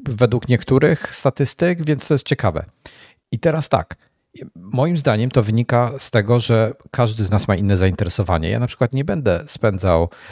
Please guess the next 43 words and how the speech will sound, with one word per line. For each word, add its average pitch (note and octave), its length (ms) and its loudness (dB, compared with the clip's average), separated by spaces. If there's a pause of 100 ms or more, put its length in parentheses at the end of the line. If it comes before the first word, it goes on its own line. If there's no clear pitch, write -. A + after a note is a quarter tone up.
czasu A2+ 360 0
z F#2+ 120 -2
moim G2+ 300 2
znajomym, G2 400 2
którego G2 340 0
interesują F#2 840 0
na G#2 100 0
przykład F#2+ 260 -4
maszyny G2 340 2
do E2 100 -2
szycia. F2+ 300 -2
Nie G#2+ 120 0
będę A#2+ 240 -2
z F2 80 -6
nim F2+ 180 -2
codziennie F2 480 -2
spędzał F2 340 -2
po - 120 -6
sześć F#2 220 0
godzin, E2+ 360 -2 (420)
bo A#2+ 100 2
mnie B2+ 120 2
te C#3+ 80 2
maszyny B2 320 0
do A2+ 100 0
szycia - 260 -2
nie G#2 120 0
interesują. G2+ 600 0 (400)
I G#2 40 -2
nie G2+ 100 2
będę A#2 240 0
z F#2+ 120 -4
nim, F2+ 300 -2 (360)
e, D#2+ 440 -2
nie F2+ 140 -2
wiem, D2+ 240 -4 (160)
szył G2 420 0
czegoś D#2+ 400 -2
tam. C#2 140 -8 (640)
E, G#2+ 180 -2
nie A2+ 280 2
będę B2+ 300 2
też G#2 520 0